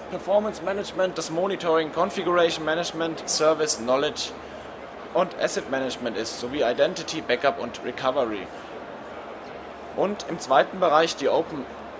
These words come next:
Data Center, Open Source Data Center Infrastrukturkomponenten im Bereich Clusterlösungen, Hochverfügbarkeit, Load Balancing, Virtualisierung, Speicherlösungen und was Sie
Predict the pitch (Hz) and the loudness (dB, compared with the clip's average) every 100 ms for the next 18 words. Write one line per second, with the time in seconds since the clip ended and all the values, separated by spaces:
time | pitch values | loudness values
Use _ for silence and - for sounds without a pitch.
0 | - 170 240 190 190 190 185 127 165 156 | 0 2 2 0 2 2 2 0 0 0
1 | 156 135 - 180 180 170 156 120 151 220 | 2 2 2 2 0 -2 0 0 0 -2
2 | 202 202 185 196 190 180 170 165 175 - | -2 -4 -4 -2 0 0 0 -2 -2 -6
3 | 165 - - - - - 165 139 120 123 | -8 -10 -12 -14 -10 -6 2 4 4 2
4 | - 156 - 165 151 160 160 156 151 202 | 2 0 2 0 2 2 2 0 -2 0
5 | 208 185 170 165 - 151 143 131 - - | 2 2 0 0 0 2 4 2 2 -2
6 | 120 151 165 131 127 123 - 120 110 147 | 0 0 2 0 0 -2 -6 -6 -6 -4
7 | 190 165 135 131 127 120 120 - 123 143 | 0 2 2 0 0 0 0 2 2 4
8 | 127 117 117 113 113 113 - - - - | 0 -2 -4 -4 -4 -6 -8 -12 -14 -14
9 | - - 127 110 123 131 | -12 -10 -6 -2 -2 -2